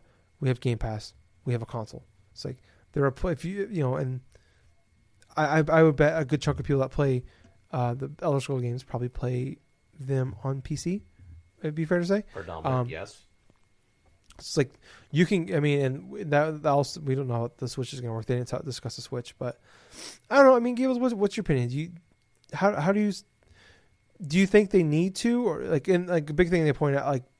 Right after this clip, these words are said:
Speaker 1: uh, they point out in this article was, like, they can, will probably make hundreds of millions of dollars putting this on. If they, oh, say Elder Scrolls six comes out, like, that's hundreds of millions of dollars just going into the P S five that they can make, assuming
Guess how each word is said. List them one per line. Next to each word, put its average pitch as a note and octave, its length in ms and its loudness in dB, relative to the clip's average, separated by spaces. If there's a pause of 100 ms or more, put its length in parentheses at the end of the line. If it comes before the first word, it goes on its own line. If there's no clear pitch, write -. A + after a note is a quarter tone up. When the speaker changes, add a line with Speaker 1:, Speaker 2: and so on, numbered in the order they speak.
Speaker 1:
uh, C#3+ 160 0
they C#3 120 -8
point C#3+ 240 0
out C3+ 80 2
in B2+ 40 0
this B2 120 -4
article C#3 300 0
was, A#2 140 -2
like, A#2 200 -4 (560)
they D#3 160 6
can, D#3 300 -2 (340)
will C#3 60 -2
probably D3+ 320 2
make B2 160 -2
hundreds B2+ 440 -2
of A2+ 80 -4
millions A2+ 280 -4
of A#2 40 -4
dollars A2+ 340 -4 (560)
putting C#3 240 4
this A#2+ 200 -2
on. A#2 440 -6
If D3+ 140 -8
they, D3+ 240 0
oh, F#3+ 220 4
say D#3+ 200 0
Elder D3+ 160 4
Scrolls C3+ 240 -4
six - 300 -2
comes A#2 200 -6
out, A2 200 -4 (460)
like, C3 200 -6
that's D#3 240 6
hundreds C3+ 400 0
of B2 60 -2
millions A2+ 200 -2
of A2 60 -4
dollars G#2 220 -6
just B2 200 -6
going A#2 260 -6
into - 120 -10
the G#2+ 60 -12
P - 100 -10
S - 120 -14
five - 260 -8
that A#2+ 120 -10
they - 80 -8
can - 120 -12
make, - 260 -16 (340)
assuming C#3+ 440 2